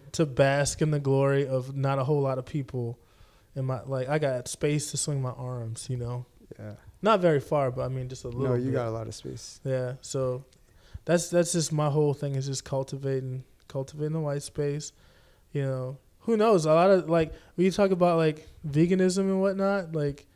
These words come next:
Speaker 1: and you talk about, you talk about, uh, like, the issues that we have with, like, pollution and the things that we have as far as, as far as, like,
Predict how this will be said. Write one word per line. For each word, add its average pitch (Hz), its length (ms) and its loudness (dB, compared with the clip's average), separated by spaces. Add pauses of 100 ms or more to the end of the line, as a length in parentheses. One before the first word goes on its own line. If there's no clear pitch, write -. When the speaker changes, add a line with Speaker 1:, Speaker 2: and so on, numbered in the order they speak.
(520)
Speaker 1:
and 143 260 -2
you 151 80 0
talk 160 300 0
about, 139 500 0 (200)
you 143 80 -8
talk 147 260 -2
about, 135 420 -2
uh, 127 260 -4 (800)
like, 127 340 -6 (920)
the 151 180 -2
issues 165 300 2
that 156 160 4
we 139 80 0
have 143 280 0
with, 135 200 -4
like, 135 260 0 (560)
pollution 156 800 0 (480)
and 135 200 -4
the 131 80 -2
things 147 260 0
that 139 140 2
we 139 100 -4
have 135 420 0
as 135 240 -2
far 135 360 0
as, 127 340 -4 (1000)
as 131 220 -4
far 135 280 0
as, 127 120 -4
like, 127 320 -8